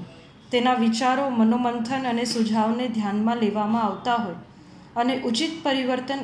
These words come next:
અમલમાં મૂકવામાં આવે, તો એ ઘર, સમાજ અને દેશ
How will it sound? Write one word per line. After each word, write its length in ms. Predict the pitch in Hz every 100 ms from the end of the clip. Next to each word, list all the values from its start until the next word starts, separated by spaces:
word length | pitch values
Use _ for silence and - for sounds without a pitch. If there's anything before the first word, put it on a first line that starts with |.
| -
અમલમાં 520 | 226 226 247 254 262
મૂકવામાં 580 | 247 226 226 226 220 254
આવે, 220 | 208 175 175 - - - - -
તો 60 | 269
એ 160 | 269
ઘર, 340 | 226 196 214 196 220 - -
સમાજ 500 | - 247 247 269 294 - -
અને 200 | 240 240
દેશ 460 | 208 196 226 -